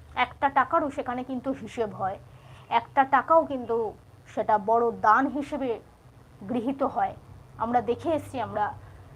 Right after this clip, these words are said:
জয়রামবাটি, কামারপুকুর আমরা গেছিলাম, থেকে এসছি যে কিভাবে সেখানে মানুষকে কিভাবে ভালোবাসা হয়, কারণ মানুষের মাঝেই যে তিনি আছেন, তিনি তো দূরে কোথাও নেই,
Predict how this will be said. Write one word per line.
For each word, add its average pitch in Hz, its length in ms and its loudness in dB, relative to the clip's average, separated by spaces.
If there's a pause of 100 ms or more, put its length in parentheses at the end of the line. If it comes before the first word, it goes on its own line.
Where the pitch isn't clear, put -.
(200)
জয়রামবাটি, 233 540 4
কামারপুকুর 233 680 -2 (420)
আমরা 233 240 2
গেছিলাম, 233 480 -4
থেকে 233 340 -4
এসছি 220 260 -6
যে 226 200 -6
কিভাবে 240 600 -2 (540)
সেখানে 240 460 -8 (1000)
মানুষকে 247 560 2
কিভাবে 247 380 -4
ভালোবাসা 214 680 0
হয়, 196 280 -2 (360)
কারণ 262 220 2
মানুষের 254 520 0
মাঝেই 240 460 2
যে 330 120 -4
তিনি 254 340 -4
আছেন, 214 360 -2 (680)
তিনি 277 220 -2
তো 294 120 -4
দূরে 254 320 -2
কোথাও 302 400 -2
নেই, 254 360 -2